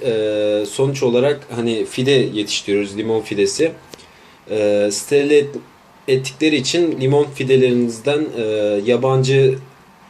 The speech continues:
yabani otlar çıkmayacaktır. Bu yüzden, e, steril edilmiş toprak kullanmanız gerekmektedir.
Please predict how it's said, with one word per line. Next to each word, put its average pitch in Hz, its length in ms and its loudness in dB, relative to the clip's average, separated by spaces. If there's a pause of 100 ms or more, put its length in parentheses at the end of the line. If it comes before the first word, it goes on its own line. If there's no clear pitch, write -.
(260)
yabani 123 500 2
otlar 135 440 0
çıkmayacaktır. 113 840 -4 (440)
Bu 131 120 0
yüzden, 139 340 0 (140)
e, 104 420 -2 (1000)
steril 135 360 2
edilmiş 127 400 4
toprak 131 420 0
kullanmanız 98 640 -4
gerekmektedir. 95 960 -4